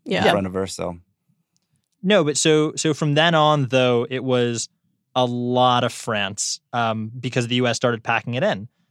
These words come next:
Speaker 3: Uh, by halftime,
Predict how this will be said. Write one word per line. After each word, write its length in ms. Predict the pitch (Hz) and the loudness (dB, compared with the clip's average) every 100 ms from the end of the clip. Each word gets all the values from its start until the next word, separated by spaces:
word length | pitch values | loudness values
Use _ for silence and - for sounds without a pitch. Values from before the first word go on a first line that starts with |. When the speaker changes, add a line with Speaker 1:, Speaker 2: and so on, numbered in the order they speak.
| _ _ - | _ _ -6
Speaker 3:
Uh, 400 | 117 113 107 101 - _ _ | -2 -2 -2 -6 -12 _ _
by 560 | 131 131 127 127 120 123 | -4 2 2 2 -2 -4
halftime, 1000 | - 147 143 - 147 139 127 120 120 | -6 0 0 0 0 2 2 -2 -4